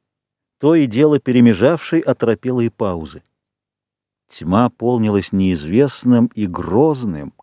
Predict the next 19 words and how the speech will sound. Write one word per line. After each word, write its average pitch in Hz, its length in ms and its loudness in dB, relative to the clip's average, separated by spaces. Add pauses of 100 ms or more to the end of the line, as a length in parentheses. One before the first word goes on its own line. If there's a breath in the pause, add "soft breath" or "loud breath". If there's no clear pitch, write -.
когтями, 110 1000 -6 (100)
клыками. 113 880 -4 (1900)
Рассвет 98 920 0
томительно 117 640 2
долго 143 640 0
стирал 120 440 0
с - 140 -10
неба 110 300 2
звёзды, 139 640 -4 (840)
и, 131 120 -4
наконец, 143 480 0
в - 120 -18
шалаш 113 480 -2
поползло 92 800 -4
унылое 135 680 -2
серое 104 480 -4
утро. 80 440 -10 (1400)
Они 131 280 4
зашевелились, 151 880 0